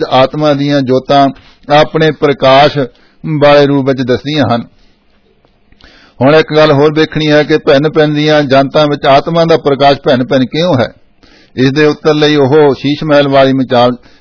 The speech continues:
ਮਿਸਾਲ ਚੇਤੇ ਰੱਖ ਕਰੋ। ਜੇ ਅਸੀਂ ਕਿਸੇ ਨਿੱਕੇ ਜਿਹੇ ਸ਼ੀਸ਼ੇ ਦੇ ਮੂੰਹ ਤੇ ਅੱਧ ਵਿੱਚ ਅੱਧੀ ਕਾਲਖ ਮਲ ਦਈਏ ਤਾਂ ਵੇਖੋ ਆਕਾਸ਼ ਕਿਹਾ ਧੁੰਦਲਾ ਹੋ ਜਾਏਗਾ। ਫਿਰ ਜੇ ਕਿਸੇ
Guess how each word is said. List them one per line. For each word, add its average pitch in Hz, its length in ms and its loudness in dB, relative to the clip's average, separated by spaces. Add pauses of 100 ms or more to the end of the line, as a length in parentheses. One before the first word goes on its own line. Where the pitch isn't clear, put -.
ਮਿਸਾਲ 131 360 0
ਚੇਤੇ 131 340 -4
ਰੱਖ 120 120 -2
ਕਰੋ। 123 400 -2 (720)
ਜੇ 135 240 2
ਅਸੀਂ 160 320 -2 (360)
ਕਿਸੇ 156 260 -2
ਨਿੱਕੇ 151 320 -2
ਜਿਹੇ 156 140 4
ਸ਼ੀਸ਼ੇ 147 380 -2
ਦੇ 151 260 2 (240)
ਮੂੰਹ 147 280 -4
ਤੇ 151 340 2
ਅੱਧ 160 120 -2
ਵਿੱਚ 151 200 -4
ਅੱਧੀ 151 220 -4
ਕਾਲਖ 139 300 2 (180)
ਮਲ 143 140 0
ਦਈਏ 139 400 0 (400)
ਤਾਂ 143 160 2
ਵੇਖੋ 131 380 0 (500)
ਆਕਾਸ਼ 135 520 0 (240)
ਕਿਹਾ 147 200 2
ਧੁੰਦਲਾ 131 380 0
ਹੋ 127 120 2
ਜਾਏਗਾ। 127 460 -2 (280)
ਫਿਰ 143 120 0
ਜੇ 151 200 0
ਕਿਸੇ 151 340 -2